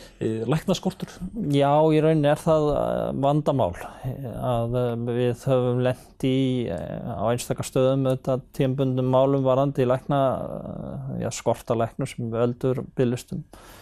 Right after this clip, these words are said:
Speaker 2: En mestu vandamálin hafa í rauninni verið hér á Akureyri, þar
Speaker 1: Mm.
Speaker 2: sem við höfum verið undirmannaðir af læknum og höfum þar af leiðandi ekki náð að, að afkasta því sem við vildum í, varðandi læknisþjónustu.
Speaker 1: Mm.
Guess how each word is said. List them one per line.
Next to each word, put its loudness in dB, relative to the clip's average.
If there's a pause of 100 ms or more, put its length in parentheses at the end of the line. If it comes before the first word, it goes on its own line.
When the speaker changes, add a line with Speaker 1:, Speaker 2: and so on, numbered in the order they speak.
(240)
Speaker 2:
En -4
mestu 0
vandamálin 2
hafa 2
í -2
rauninni 0
verið 2
hér 2
á 0
Akureyri, -4 (280)
þar -4
Speaker 1:
Mm. -6
Speaker 2:
sem -6
við -2
höfum 0
verið 4
undirmannaðir 2
af 2
læknum -2
og 0
höfum -2
þar 2
af -2
leiðandi 0
ekki -6
náð 2
að, 2 (800)
að 4
afkasta 2
því 2
sem 2
við 6
vildum 2 (220)
í, -4
varðandi 2
læknisþjónustu. -2 (300)
Speaker 1:
Mm. -12